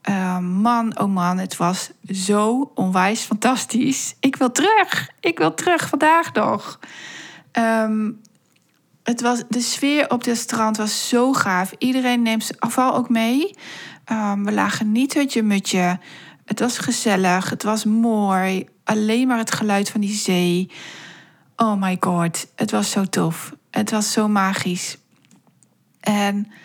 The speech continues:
per ongeluk heb ik jaren gevraagd wat ik heb gedaan.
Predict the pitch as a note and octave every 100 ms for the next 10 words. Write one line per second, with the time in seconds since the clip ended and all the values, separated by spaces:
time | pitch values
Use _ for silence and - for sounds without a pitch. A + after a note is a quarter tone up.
0 | - - _ - G#3 - B3+ B3+ C4+ B3
1 | C4+ - - _ _ - - G#3+ A#3 -
2 | A3+ B3 B3+ - _ _ G#3 G#3+ A3 A#3
3 | C4 A#3+ A3+ A#3 - A3 - F#3+ F#3 G3
4 | - - G3 - G3+ F#3 F#3 - G3+ F3+
5 | F3+